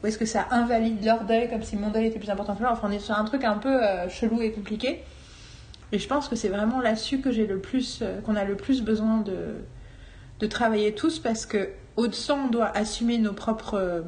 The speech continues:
parts d'ombre, au-dedans effectivement, euh,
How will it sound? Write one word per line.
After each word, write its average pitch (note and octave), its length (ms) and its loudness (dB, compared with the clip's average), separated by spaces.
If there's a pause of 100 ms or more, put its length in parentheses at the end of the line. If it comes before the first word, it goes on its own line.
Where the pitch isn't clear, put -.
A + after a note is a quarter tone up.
(1600)
parts G3 220 -2
d'ombre, A#3 400 0 (560)
au-dedans G3+ 320 0
effectivement, A3 680 0
euh, E3+ 200 -4